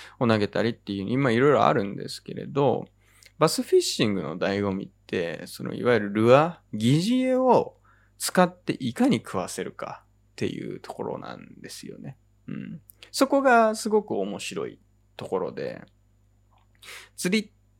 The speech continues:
てしてもすごく広いから、じゃあバスフィッシングだけに、の話をしてみると、なんかこう、もちろん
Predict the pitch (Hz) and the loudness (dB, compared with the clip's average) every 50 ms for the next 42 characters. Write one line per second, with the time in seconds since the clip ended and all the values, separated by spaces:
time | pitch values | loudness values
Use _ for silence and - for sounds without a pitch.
0 | _ _ _ _ _ _ _ - 120 120 - - - 101 92 - - - - - | _ _ _ _ _ _ _ -8 -6 -6 -4 -2 -2 -2 -2 -2 -6 -8 -10 -14
1 | 139 - - - 139 220 226 - - 120 - - - 104 95 98 95 - - 90 | -12 -12 -10 -2 -2 -2 -2 -2 -6 -8 -6 0 2 2 2 2 0 -4 -12 -14
2 | - - - - - - _ _ _ _ _ _ _ _ _ _ _ _ _ _ | -12 -10 -10 -10 -12 -14 _ _ _ _ _ _ _ _ _ _ _ _ _ _
3 | _ _ _ _ _ _ _ _ _ - - 226 233 185 113 92 - - - - | _ _ _ _ _ _ _ _ _ 0 2 2 4 4 2 0 0 -2 0 -2
4 | 190 196 190 - 233 208 - - - - 110 95 - - - - - - _ _ | -2 -4 -2 -4 -4 -4 -4 -6 -6 -8 -8 -8 -8 -10 -12 -14 -16 -18 _ _
5 | _ _ _ _ _ _ _ _ 190 180 - 127 117 - - 233 220 160 - - | _ _ _ _ _ _ _ _ -16 -8 -8 -8 -6 0 2 2 4 2 0 -4
6 | - - 117 104 95 - - - 113 107 95 - - 104 98 98 101 - - - | -8 -10 -10 -10 -10 -12 -10 -6 -4 -4 -4 -2 -2 -4 -4 -4 -6 -6 -6 -8
7 | - - - - - 101 98 101 98 - - - - 143 135 - - - - _ | -8 -8 -6 -4 -2 -2 0 -2 -2 -4 -6 -2 0 2 2 2 0 -2 -8 _
8 | _ _ _ _ _ _ _ _ _ _ _ _ _ _ _ _ _ _ _ _ | _ _ _ _ _ _ _ _ _ _ _ _ _ _ _ _ _ _ _ _
9 | _ _ _ _ _ _ _ _ _ - - 160 151 117 104 95 - - - - | _ _ _ _ _ _ _ _ _ -4 -2 0 0 0 -2 -4 -4 -4 -4 -4
10 | - - - - - _ _ _ _ _ _ _ _ _ _ _ _ _ _ _ | -4 -6 -8 -10 -14 _ _ _ _ _ _ _ _ _ _ _ _ _ _ _
11 | _ _ _ _ _ _ 165 180 175 - 240 233 151 107 104 107 107 98 - - | _ _ _ _ _ _ 0 2 4 4 4 4 4 2 0 -2 -4 -6 -6 -10
12 | - | -14